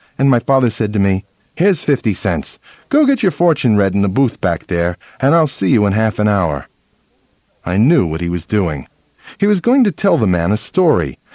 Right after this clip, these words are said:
and it would go smoother if his son wasn't there going, "Ooh, ooh," all the time. He had to get me out of the way.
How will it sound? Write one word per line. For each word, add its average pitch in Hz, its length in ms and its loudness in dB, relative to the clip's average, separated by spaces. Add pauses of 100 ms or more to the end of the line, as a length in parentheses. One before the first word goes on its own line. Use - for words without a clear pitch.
and 147 120 -2
it 147 40 0
would 143 140 0
go 135 120 2
smoother 127 500 0
if 101 120 -2
his 110 120 -2
son 175 280 2
wasn't 98 280 -2
there 92 160 0
going, 90 320 -2 (160)
"Ooh, 165 360 4
ooh," 180 320 2
all 90 180 0
the 78 120 -10
time. 73 420 -4 (380)
He 208 100 -2
had 113 120 2
to 104 60 -2
get 104 160 -4
me 131 180 0
out 110 180 -2
of 92 80 -6
the 117 220 0
way. 95 340 -2